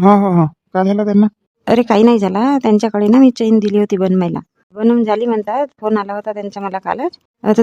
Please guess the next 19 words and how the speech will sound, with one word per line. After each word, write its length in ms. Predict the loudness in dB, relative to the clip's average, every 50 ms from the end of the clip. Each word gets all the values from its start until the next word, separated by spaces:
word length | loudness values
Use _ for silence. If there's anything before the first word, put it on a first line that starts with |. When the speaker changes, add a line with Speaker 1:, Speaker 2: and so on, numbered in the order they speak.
| 2
Speaker 2:
ते 180 | 4 4 4 4
घेऊन 260 | 4 4 4 6 4
येशील. 260 | 2 2 0 -4 -6 -8 -10 _ _ _ _ _ -2
Speaker 1:
तिकडे 200 | 0 0 2 2
आणायची 320 | 2 2 0 0 2 2
आहे 120 | 2 2 2
का 80 | 2
आई? 120 | 0 0 0 -2 _ _ _ _ _ -4
Speaker 2:
हो, 120 | 0 0
आता 200 | 0 0 0 0
इथं 200 | -2 0 0 0
बारसा 280 | 0 -2 -2 -2 -4 -6
करत 200 | -6 -6 -6 -4
आहेत, 140 | -4 -6 -6
तर 140 | -6 -4 -4
इथंच 240 | -4 -2 0 0 2
देऊन 220 | 4 4 4 4
देऊ 120 | 4 2
म्हटलं. 300 | 2 2 2 0 0 -4